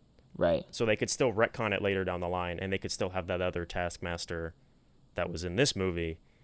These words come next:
Speaker 2: like, fill out stories somewhere else as, like, a new person 'cause she's no longer part of that whole thing since
Speaker 1: Yeah.
Speaker 2: Red Room fell apart or whatever.
Speaker 1: Okay, so I just wanna say that everything, I mean, obviously this is,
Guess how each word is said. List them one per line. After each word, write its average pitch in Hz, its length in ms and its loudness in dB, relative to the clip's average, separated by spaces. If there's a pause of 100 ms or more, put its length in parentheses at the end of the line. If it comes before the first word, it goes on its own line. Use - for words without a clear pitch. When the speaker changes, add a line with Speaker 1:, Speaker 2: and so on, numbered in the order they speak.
(360)
Speaker 2:
like, 85 320 -6
fill 98 320 0
out 90 200 2
stories 90 460 0
somewhere 87 360 0
else 85 500 -4 (180)
as, 87 280 -4
like, 82 200 -6
a - 20 -6
new 92 140 -2
person 87 380 -8
'cause 82 240 -8
she's 87 300 -8
no 85 120 -2
longer 85 460 -6 (1080)
part 90 200 0
of 85 80 -4
that 87 160 -2
whole 90 160 -2
thing 87 260 -2
since 104 220 2
Speaker 1:
Yeah. - 60 -6
Speaker 2:
Red 85 140 -6
Room 82 280 -8
fell 82 160 -8
apart 82 340 -6
or - 60 -8
whatever. - 360 -8 (1500)
Speaker 1:
Okay, 104 280 2
so 110 440 4
I 98 80 6
just 117 160 4
wanna 135 140 6
say 90 360 4 (1080)
that 107 240 8
everything, 123 540 4 (540)
I - 20 4
mean, 135 160 4
obviously 147 420 4
this 120 220 2
is, 131 160 2